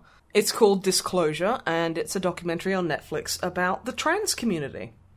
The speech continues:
and trans representation, and it's actually really interesting, um, and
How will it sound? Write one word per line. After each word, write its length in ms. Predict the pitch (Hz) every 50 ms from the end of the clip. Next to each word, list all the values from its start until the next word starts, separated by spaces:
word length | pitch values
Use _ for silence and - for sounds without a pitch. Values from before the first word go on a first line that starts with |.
| - - - - - - - -
and 320 | 180 180 180 185 190 196
trans 320 | - - 214 208 220 226
representation, 680 | 233 226 233 226 226 247 233 233 277 311 302 - 165 147
and 200 | - - 180 190
it's 140 | 202 202 - -
actually 720 | 180 185 202 202 - - 247 269 277 285 277 269 247 247 233 - _ _ _ _ _ _ -
really 320 | 156 156 180 185 202 233 214
interesting, 720 | 185 180 - 185 180 - - 160 151 151 165 220 - - - - - - _ _ _ - - _ _ -
um, 800 | - 165 160 156 156 156 156 156 156 156 156 160 160 160 160 160 -
and 760 | 190 185 185 185 185 185 185 185 185 185 185 - - -